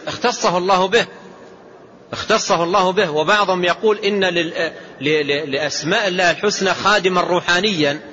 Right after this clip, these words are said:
خادما روحانيا، وأنا عندي هذا الاسم وخادمه"، و-، ويدعي بعضهم بناء على ذلك أنه يعلم المغيبات ويعلم ما في القلوب و-، و-، وما تكنه الصدور،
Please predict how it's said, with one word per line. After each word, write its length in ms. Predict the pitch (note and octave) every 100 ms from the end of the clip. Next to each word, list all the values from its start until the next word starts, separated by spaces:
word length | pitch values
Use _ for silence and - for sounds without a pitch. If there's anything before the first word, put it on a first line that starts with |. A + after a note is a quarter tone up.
| - - - - - - - - - -
خادما 480 | - F3+ G3 F3 F3
روحانيا، 680 | E3+ G3 F#3 F3+ G#3+ E3+ C3+
وأنا 300 | D#3+ G3+ F#3+
عندي 340 | F#3+ G#3+ E3+
هذا 220 | D#3+ G3 F#3+
الاسم 360 | G#3 G3+ G3
وخادمه"، 540 | F#3 G3+ F#3+ D3 C3+ A2+ - - - - - - - - - - - - - -
و-، 200 | C3+ E3+
ويدعي 560 | E3+ G3 A3 E3+ E3+ E3+
بعضهم 640 | F#3+ G#3+ F#3+ F#3+ G#3+ G3+
بناء 300 | D#3 F#3+ G3
على 200 | E3 E3
ذلك 340 | E3 G3+ G3+ G3+
أنه 140 | F#3+
يعلم 380 | G3+ G#3 G3 F#3
المغيبات 720 | F#3 F3+ G3 F#3+ F#3 G#3 F3 - - - - - - - - - -
ويعلم 440 | D#3 G3+ G#3 F#3+
ما 160 | F#3+ G3
في 100 | F#3+
القلوب 440 | F3+ - G#3+ F#3+
و-، 240 | - G#2 C3
و-، 420 | D3 D3+ D#3+ D#3+
وما 160 | F3+
تكنه 520 | F3+ F3+ G3+ G#3+ G3 F3+
الصدور، 500 | - F#3 F#3+ G3+